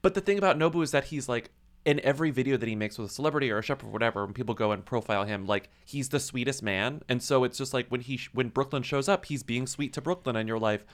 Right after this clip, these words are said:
And you're like, "God, like, Nobu was so nice." He doesn't realize that he's, like, emboldening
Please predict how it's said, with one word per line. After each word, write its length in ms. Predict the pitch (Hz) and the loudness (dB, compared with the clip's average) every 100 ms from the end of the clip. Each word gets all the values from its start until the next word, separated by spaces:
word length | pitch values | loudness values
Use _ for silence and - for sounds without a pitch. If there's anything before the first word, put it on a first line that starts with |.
| - - - | -20 -8 0
And 160 | 135 | 2
you're 100 | 131 | 2
like, 340 | 117 113 107 _ | 2 0 -2 _
"God, 320 | 165 165 127 - | -4 -4 -4 -4
like, 260 | 131 131 - - - | -2 -2 -4 -20 -8
Nobu 280 | 127 147 180 | 2 4 4
was 140 | 180 - | 0 0
so 160 | 147 | 0
nice." 320 | 123 113 127 | 2 2 0
He 100 | 135 | 0
doesn't 240 | 131 135 123 | 2 2 0
realize 400 | 117 120 117 110 | 2 4 4 2
that 120 | 110 | -2
he's, 240 | 117 107 | -2 -2
like, 280 | 101 95 - _ _ _ _ _ _ _ _ | 0 0 -2 _ _ _ _ _ _ _ _
emboldening 800 | 131 117 104 120 113 107 104 98 | 2 4 4 4 4 0 0 -4